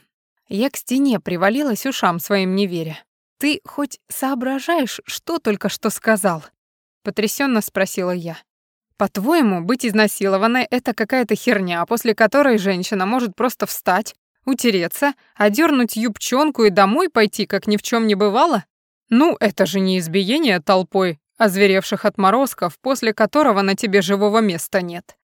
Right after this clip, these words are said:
Если хочешь моё мнение,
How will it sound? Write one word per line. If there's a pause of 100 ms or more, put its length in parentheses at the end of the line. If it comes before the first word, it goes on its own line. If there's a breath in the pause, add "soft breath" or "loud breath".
(420)
Если
хочешь
моё
мнение,